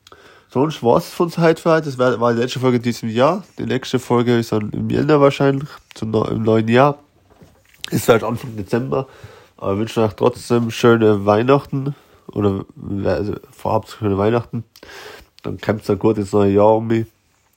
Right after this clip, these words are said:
Und sonst haben wir eigentlich nichts mehr zu sagen. Bleibt's wacker, bleibt's wacker treu. Genießt die wackerfreie Zeit oder freut euch auf die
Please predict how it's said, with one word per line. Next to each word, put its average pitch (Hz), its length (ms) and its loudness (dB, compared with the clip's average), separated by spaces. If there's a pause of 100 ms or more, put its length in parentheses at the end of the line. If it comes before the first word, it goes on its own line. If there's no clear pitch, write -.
(120)
Und 95 360 -4
sonst 101 400 -6 (320)
haben 101 160 -8
wir 92 60 -2
eigentlich 98 240 -4
nichts - 100 -12
mehr 98 100 -4
zu - 80 -6
sagen. 107 420 0 (540)
Bleibt's - 380 -2
wacker, 147 480 2
bleibt's 104 340 0
wacker 104 320 -2
treu. 110 320 2 (960)
Genießt 113 440 2
die 113 100 2
wackerfreie 113 480 0
Zeit - 260 4
oder 101 460 2
freut - 320 2
euch 107 80 0
auf 101 100 0
die 104 220 2